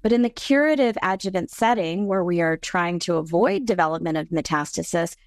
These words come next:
I'm not certain this hypothesis is relevant.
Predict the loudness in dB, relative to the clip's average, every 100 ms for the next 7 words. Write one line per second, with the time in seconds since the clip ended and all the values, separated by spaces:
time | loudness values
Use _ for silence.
0 | -20 -20 -8 0 2 2 0 0 2 2
1 | 2 0 0 0 -2 -2 -2 -2 -2 -2
2 | 0 0 -2 -4 -8